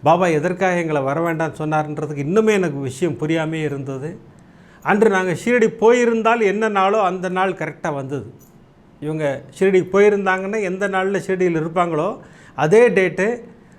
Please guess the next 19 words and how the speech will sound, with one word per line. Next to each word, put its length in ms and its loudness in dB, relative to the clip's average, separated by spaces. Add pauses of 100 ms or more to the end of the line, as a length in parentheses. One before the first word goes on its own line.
சகோதரி 380 4
கேலண்டரை 400 0
பார்க்குறாங்க, 540 -4
நேரா 280 -2
பாபாட்ட 400 -4
போய் 180 -8
உட்கார்றாங்க. 520 -10 (1000)
"பாபா, 260 2
நாங்க 240 -4
இன்னைக்கு 280 -6
ஷீரடியில் 440 -4
இருக்க 220 -8
வேண்டியது. 520 -8 (800)
ஏதோ 280 6
நீங்க 200 0
பிளான் 320 -4
பண்றீங்க. 440 -8 (640)
சரி 240 0
பாபா, 300 -4